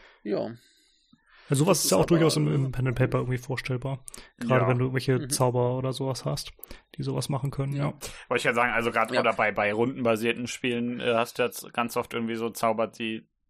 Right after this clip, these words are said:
Speaker 3: die deine Züge schneller machen.
Speaker 2: Ja, genau.
Speaker 3: Äh, der, der,
Speaker 1: Ja.
Speaker 3: der Zeitmagier in Final Fantasy zum Beispiel,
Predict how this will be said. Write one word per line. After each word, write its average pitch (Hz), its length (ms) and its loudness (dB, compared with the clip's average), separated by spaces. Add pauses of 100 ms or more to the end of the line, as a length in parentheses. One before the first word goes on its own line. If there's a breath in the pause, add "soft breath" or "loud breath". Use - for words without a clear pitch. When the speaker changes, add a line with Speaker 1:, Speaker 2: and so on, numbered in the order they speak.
(280)
Speaker 3:
die 117 80 -6
deine 113 240 0
Züge 117 280 -4
schneller 110 340 0
machen. 113 460 -2
Speaker 2:
Ja, 131 120 4
genau. 127 300 0 (240)
Speaker 3:
Äh, 110 200 4
der, 107 320 4
der, 113 300 4
Speaker 1:
Ja. 123 80 0
Speaker 3:
der 120 460 2
Zeitmagier 120 720 0
in 113 100 -4
Final 113 280 -2
Fantasy 113 480 -6
zum 117 180 -6
Beispiel, 113 560 -2